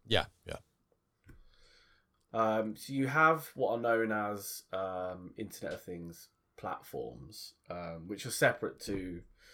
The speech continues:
Speaker 2: the protocols I previously mentioned, then a platform, an I O T platform,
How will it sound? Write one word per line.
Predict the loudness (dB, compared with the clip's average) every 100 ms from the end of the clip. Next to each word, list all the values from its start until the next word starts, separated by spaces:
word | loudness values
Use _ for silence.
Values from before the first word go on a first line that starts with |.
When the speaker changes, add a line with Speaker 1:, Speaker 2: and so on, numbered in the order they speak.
| -20 -20 -20 _ -4
Speaker 2:
the | 2 2 2 -2
protocols | 4 10 10 8 -4 -4 -6
I | -8
previously | -4 -4 -4 -10 -8
mentioned, | -6 -8 -10 -14 -14
then | -12
a | -2
platform, | 6 6 6 -2 -2 -2 -6 -8
an | -4
I | -2 -2
O |
T | -4 -10 -12
platform, | -8 -8 -8 -10 -12 -12